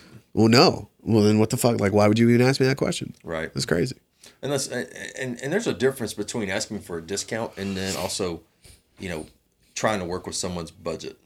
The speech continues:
Speaker 1: Yeah.
Speaker 2: You know, but at, at the end of the day, then if you're working with someone's budget,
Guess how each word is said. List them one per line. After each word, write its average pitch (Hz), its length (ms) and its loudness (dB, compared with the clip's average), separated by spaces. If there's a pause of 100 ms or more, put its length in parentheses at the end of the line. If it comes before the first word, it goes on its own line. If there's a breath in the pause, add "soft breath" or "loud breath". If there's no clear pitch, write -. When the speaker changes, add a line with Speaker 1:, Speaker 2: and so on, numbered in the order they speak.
(160)
Speaker 1:
Yeah. 151 260 6 (500)
Speaker 2:
You 95 100 -6
know, 87 160 -6
but 90 200 -8
at, 95 180 -6
at 98 120 -8
the 98 80 0
end 98 120 -2
of 87 60 -6
the 85 60 -6
day, 98 240 0
then 98 380 -2
if 87 100 -12
you're 95 80 -4
working 92 220 -6
with 85 100 -8
someone's 85 220 -10
budget, 92 440 -6